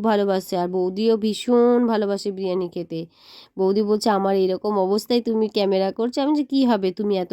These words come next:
কষ্ট করে সারাদিন পরিশ্রম করে এত কিছু রান্না করেছো, তখন কিছু হলো না, আর এখন একটু ক্যামেরা করছি, তাতে খারাপ কিচ্ছু হবে না।" আমার দাদা কিন্তু ওই দিক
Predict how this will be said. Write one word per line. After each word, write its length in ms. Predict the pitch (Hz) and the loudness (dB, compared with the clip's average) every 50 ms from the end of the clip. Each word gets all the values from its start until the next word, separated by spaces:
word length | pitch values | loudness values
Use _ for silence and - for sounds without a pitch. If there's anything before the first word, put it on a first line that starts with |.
| 190 - | -6 -6
কষ্ট 240 | 190 185 - - - | -6 -8 -8 -8 -12
করে 260 | 185 - 220 220 208 208 | -10 -6 -4 -4 -4 -4
সারাদিন 340 | 202 - 190 185 180 190 202 196 | -4 -4 -4 -2 0 -2 -2 -2
পরিশ্রম 460 | - 196 196 196 - - - 220 226 220 | 0 -2 -2 -2 -2 -2 0 0 0 0
করে 200 | - 233 214 208 | 0 0 0 0
এত 180 | 196 190 180 - | 0 -2 -2 -6
কিছু 220 | 185 185 202 - 226 | -6 -8 -6 -4 -2
রান্না 300 | 202 190 180 185 202 214 220 | -2 0 0 0 0 0 0
করেছো, 280 | - 233 233 233 - 208 - | 0 -2 -2 -2 -2 -4 -4
তখন 320 | - 175 170 - - 233 240 | -6 -8 -8 -6 -4 -4 -4
কিছু 240 | 240 240 254 240 - 269 | -4 -4 -4 -2 0 2
হলো 220 | 240 247 233 220 202 | 2 2 2 2 0
না, 120 | 196 202 233 294 302 _ - - - - _ _ _ | 0 0 -2 -2 -4 _ -16 -20 -20 -20 _ _ _
আর 80 | - 180 | -6 -4
এখন 220 | 180 180 - 214 220 | -4 -4 -4 -4 -4
একটু 180 | 220 208 - 233 | -4 -4 -6 -4
ক্যামেরা 340 | - 214 202 202 202 208 208 | -2 0 0 2 2 0 0
করছি, 300 | 202 - 220 220 - - | -2 -4 -6 -4 -4 -4
তাতে 240 | 226 233 233 233 285 285 | -4 -2 -2 -2 -2 -2
খারাপ 320 | - - 285 254 202 185 185 - | 0 0 0 0 0 -2 -4 -4
কিচ্ছু 340 | 285 294 - _ - 254 233 | -6 -6 -6 _ 0 2 2
হবে 200 | 202 185 165 160 | 2 2 2 0
না।" 120 | 160 160 156 165 165 _ _ _ _ - - - _ - | 0 0 -2 -4 -8 _ _ _ _ -20 -20 -20 _ -6
আমার 240 | 175 175 180 175 170 | -4 -2 -2 -2 -2
দাদা 220 | 170 170 165 170 175 | -2 -2 -2 -2 -4
কিন্তু 320 | 175 - 202 214 196 - 220 | -2 -2 -2 -2 0 0 0
ওই 100 | 208 208 | 0 0
দিক 160 | 196 202 | 0 -4